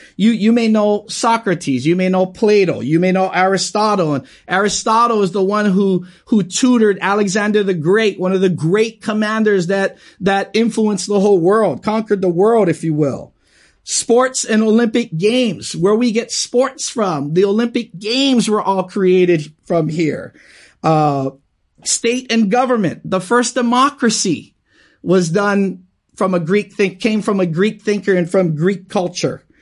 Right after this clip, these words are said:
Amazing. Trial by jury all started with many of these thinkers. The alphabet,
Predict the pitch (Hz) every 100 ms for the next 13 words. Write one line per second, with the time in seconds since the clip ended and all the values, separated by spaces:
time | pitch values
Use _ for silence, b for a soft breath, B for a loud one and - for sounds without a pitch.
0 | b b b b b - 185 202 214 180
1 | 151 - _ _ _ _ _ _ _ _
2 | _ _ - 196 190 196 196 190 170 180
3 | 208 160 120 _ _ - 170 190 185 -
4 | 180 160 135 - _ _ _ _ _ _
5 | _ _ - 151 160 165 170 175 156 165
6 | 151 - 160 - 127 - - _ b b
7 | b b b - 160 180 214 262 233 185
8 | 156 -